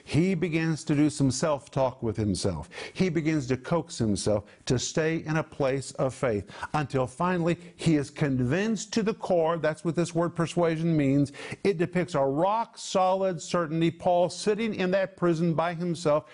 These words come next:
rather than listening to all of his thoughts, which is a bad thing to do,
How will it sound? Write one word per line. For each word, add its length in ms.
rather 380
than 340
listening 540
to 160
all 260
of 120
his 360
thoughts, 420
which 200
is 100
a 100
bad 460
thing 220
to 100
do, 240